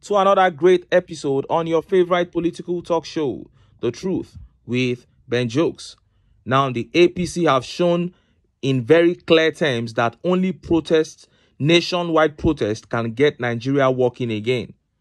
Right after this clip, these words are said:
Ever since Nigerians announced the date of commencement of the End Bad Governance nationwide protest, the A P C politicians have been panicking.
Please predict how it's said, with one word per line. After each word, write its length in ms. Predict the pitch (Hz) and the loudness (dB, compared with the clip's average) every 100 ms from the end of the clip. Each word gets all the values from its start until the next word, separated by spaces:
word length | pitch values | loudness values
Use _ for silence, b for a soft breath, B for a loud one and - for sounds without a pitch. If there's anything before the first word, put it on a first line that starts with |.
| _ _ _ - | _ _ _ 0
Ever 260 | 160 160 170 | 0 4 0
since 300 | - 156 143 | 0 -4 -2
Nigerians 600 | 127 123 139 156 151 131 | -2 0 2 2 2 0
announced 540 | 120 143 147 156 - _ _ _ - | 0 0 0 -4 -14 _ _ _ -8
the 120 | 120 | -4
date 280 | 113 151 160 | 2 2 4
of 200 | 127 - | -2 -2
commencement 680 | 123 117 139 147 151 151 147 | -2 0 0 -2 -2 -2 0
of 160 | 117 | 0
the 180 | 107 117 - | -2 -10 -2
End 360 | 151 156 135 | -2 -2 -4
Bad 320 | 120 143 139 - | 0 2 2 0
Governance 580 | 139 131 139 135 139 - b b b | 0 2 0 0 -4 -12 b b b
nationwide 720 | 131 147 147 147 139 131 131 | 2 2 4 2 4 2 0
protest, 500 | 139 127 95 101 - _ _ _ _ | -2 0 -2 -6 -12 _ _ _ _
the 160 | 110 - | -4 4
A 160 | 165 | 4
P 160 | 175 185 | 4 0
C 160 | 147 165 | -8 -8
politicians 680 | - 135 123 151 151 147 139 | -4 -4 -4 -6 -2 -2 0
have 180 | 110 | -2
been 200 | 107 107 | -2 -8
panicking. 540 | 98 147 135 113 95 | -4 -2 -2 -4 -10